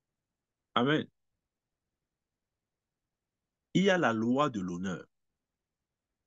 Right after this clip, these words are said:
Tu attires ce que tu respectes. C'est comme ça. Et si, et si rien ne te fascine, rien ne t'impressionne, tu n'auras rien. Je vais te dire, quelle que soit la porte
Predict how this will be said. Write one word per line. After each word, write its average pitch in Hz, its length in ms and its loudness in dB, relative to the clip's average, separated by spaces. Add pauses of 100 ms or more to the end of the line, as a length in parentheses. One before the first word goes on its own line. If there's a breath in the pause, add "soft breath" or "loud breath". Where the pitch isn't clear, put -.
(640 soft breath)
Tu 208 180 2
attires 175 480 0
ce 175 120 -2
que - 160 0
tu 151 200 -2
respectes. - 720 -4 (480)
C'est 135 80 -2
comme 143 200 0
ça. 151 200 2 (800)
Et 160 100 8
si, 233 340 -2 (160)
et 160 100 4
si 233 300 2
rien 170 400 0
ne 175 160 -4
te 123 160 -4
fascine, 110 440 -8 (220 soft breath)
rien 135 340 2
ne 156 100 -2
t'impressionne, 110 760 -4
tu 196 160 -6
n'auras 139 400 2
rien. 120 340 4 (1040)
Je 127 120 4
vais 202 140 6
te 208 100 2
dire, 139 300 0 (300)
quelle 247 280 4
que 156 100 -8
soit - 240 -6
la 123 180 -8 (100)
porte 170 400 -6